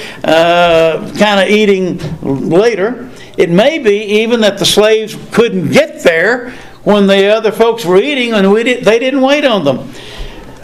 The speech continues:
Turn also, if you want to, I'm gonna look, read the last couple of verses. Uh, I'll start in verse twenty-nine.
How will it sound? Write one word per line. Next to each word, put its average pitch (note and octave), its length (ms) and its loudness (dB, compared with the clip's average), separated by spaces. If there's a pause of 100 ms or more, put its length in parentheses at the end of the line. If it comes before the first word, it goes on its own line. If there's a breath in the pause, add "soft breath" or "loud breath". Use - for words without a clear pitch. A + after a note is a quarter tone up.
(420)
Turn C4+ 280 2
also, A#3+ 480 2
if F#3+ 100 -6
you D3+ 240 2
want F#3 320 0
to, F3 300 2
I'm F3 100 -2
gonna F#3 180 2
look, F#3+ 220 0
read F#3 320 2
the D#3 80 0
last F3+ 400 2
couple F#3+ 240 2
of C#3 140 2
verses. E3 540 0 (380 loud breath)
Uh, C#3 300 2
I'll G#3 140 2
start G3 420 0
in E3 220 -2
verse E3 280 0
twenty-nine. D3 1040 0